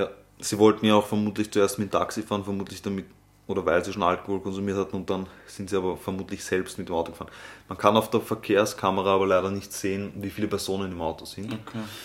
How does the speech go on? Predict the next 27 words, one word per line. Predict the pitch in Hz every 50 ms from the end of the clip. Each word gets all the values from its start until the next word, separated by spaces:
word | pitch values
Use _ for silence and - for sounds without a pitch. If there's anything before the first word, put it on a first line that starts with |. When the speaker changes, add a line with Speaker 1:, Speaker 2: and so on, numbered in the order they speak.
| - - - - - -
Speaker 2:
Mhm. | 110 110 113 113 110 - - _ _ _ _ _ _ _ _ _
Speaker 1:
Deswegen | - 95 - - 101 98 92
war | 90 85 90
das | 92 - 87
auch | 82 90 95
nicht | 98 92 90 - - _ _ -
re-, | - 104 107 - - -
zu | - - 101
rekonstruieren, | 107 110 - - 113 104 - - - 117 117 113
ob | 110 -
das | 107 101 95
wirklich | 104 98 - - -
die | - 107
zwei | - - - 98 95 92
waren. | 95 98 107 117 120 - - - - - - - - -
Man | 104 95
geht | 92 107 98
aber | 104 98 98
schon | - - 90 92
davon | 90 90 - 87
aus. | 82 76 80 85 - - - - - _ _ _ _ _ _ _ _ _ _ _ _ _ _ _ _ _ _ _ _ _ _ _ - - - - - - - - -
Es | - -
ermittelt | 110 110 110 110 - 120 110 110
in | 107
dem | 110 107
Fall | 107 - - 98 95 101 110
übrigens | 113 113 117 110 110 110 110 107 104 - - - - - -